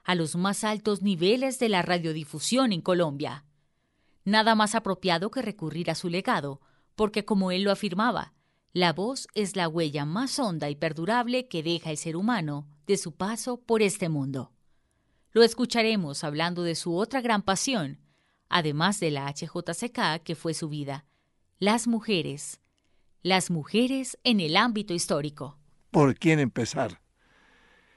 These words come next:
Speaker 2: Estuve tentado a elegir a Leonor o a Linor de Aquitania, mi vieja obsesión,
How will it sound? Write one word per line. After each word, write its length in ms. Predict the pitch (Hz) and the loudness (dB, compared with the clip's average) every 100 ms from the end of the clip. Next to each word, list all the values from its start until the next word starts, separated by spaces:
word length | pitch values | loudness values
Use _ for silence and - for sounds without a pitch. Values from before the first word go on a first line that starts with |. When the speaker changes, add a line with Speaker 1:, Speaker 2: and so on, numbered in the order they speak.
| _ - | _ 0
Speaker 2:
Estuve 360 | 143 - 214 180 | 2 6 6 6
tentado 720 | - 160 139 120 165 185 190 | 4 4 4 4 6 8 8
a 80 | 160 | 6
elegir 380 | 131 110 139 165 | 6 4 4 4
a 60 | |
Leonor 540 | 156 123 123 147 117 - | 6 6 8 6 6 2
o 160 | 147 131 | 6 6
a 60 | |
Linor 580 | 117 117 131 170 156 127 | 6 4 6 8 6 2
de 200 | 117 120 | 0 2
Aquitania, 800 | 110 - 113 139 135 113 90 - _ _ - _ - | 2 0 0 2 4 2 0 -6 _ _ -20 _ -2
mi 260 | 127 123 | 4 4
vieja 300 | 113 139 127 | 6 4 4
obsesión, 760 | 123 95 120 117 135 123 87 | 2 0 -2 2 2 2 0